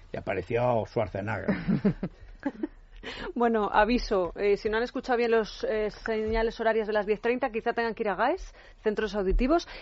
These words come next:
Speaker 3: y pedir una revisión de su
Speaker 1: Claro.
Speaker 3: oído. La primera visita es gratis, nueve cero dos cero veintiséis cero veinticuatro es el número al que hay que llamar,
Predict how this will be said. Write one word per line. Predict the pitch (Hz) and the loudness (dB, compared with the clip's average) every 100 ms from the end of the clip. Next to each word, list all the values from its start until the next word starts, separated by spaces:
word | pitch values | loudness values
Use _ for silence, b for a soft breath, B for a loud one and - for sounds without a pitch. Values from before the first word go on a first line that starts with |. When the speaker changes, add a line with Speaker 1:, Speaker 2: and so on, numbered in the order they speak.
| B | B
Speaker 3:
y | 196 | 2
pedir | 202 202 247 | 4 4 4
una | 277 277 | 4 4
revisión | 254 220 185 226 233 269 294 220 | 4 2 0 4 6 6 4 4
de | 208 | 4
su | 190 | 6
Speaker 1:
Claro. | 190 196 | 8 8
Speaker 3:
oído. | 196 170 | 8 6
La | 175 | 6
primera | 202 240 294 | 6 6 6
visita | 294 302 294 | 6 4 4
es | 240 | 4
gratis, | 180 170 165 165 | 2 2 2 6
nueve | 220 262 | 6 8
cero | 269 254 | 6 6
dos | 254 - | 2 4
cero | 247 233 | 6 6
veintiséis | 233 220 220 | 4 4 4
cero | 214 208 | 6 4
veinticuatro | 202 185 156 165 | 4 2 2 0
es | 156 | 2
el | 190 | 2
número | 185 185 | 4 4
al | 170 | 4
que | 175 | 2
hay | |
que | 170 | 2
llamar, | 156 127 | 0 -2